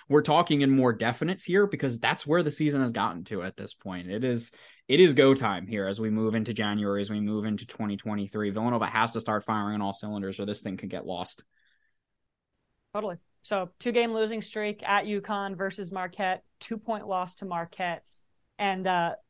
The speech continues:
Speaker 2: <laughs> the, the way you talked about the season so far
Speaker 1: Happy
Speaker 2: is
Speaker 1: New
Speaker 2: actually
Speaker 1: Year, everybody. <laughs>
Speaker 2: Yeah,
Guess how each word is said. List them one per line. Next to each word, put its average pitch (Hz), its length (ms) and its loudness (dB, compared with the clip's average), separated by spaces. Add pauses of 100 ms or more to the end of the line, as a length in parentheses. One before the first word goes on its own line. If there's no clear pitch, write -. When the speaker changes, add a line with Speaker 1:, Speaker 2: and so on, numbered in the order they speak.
(120)
Speaker 2:
<laughs> - 260 -14
the, 254 520 0
the 254 80 0
way 269 160 2
you 285 400 -4
talked 226 240 -6
about 208 160 0
the 185 60 -8
season 214 380 -10
so 180 200 -12
far 165 340 -8 (240)
Speaker 1:
Happy 262 220 8
Speaker 2:
is 302 40 12
Speaker 1:
New 277 60 12
Speaker 2:
actually 311 100 12
Speaker 1:
Year, 175 140 12
everybody. 147 560 8
<laughs> 453 60 0
Speaker 2:
Yeah, 302 440 6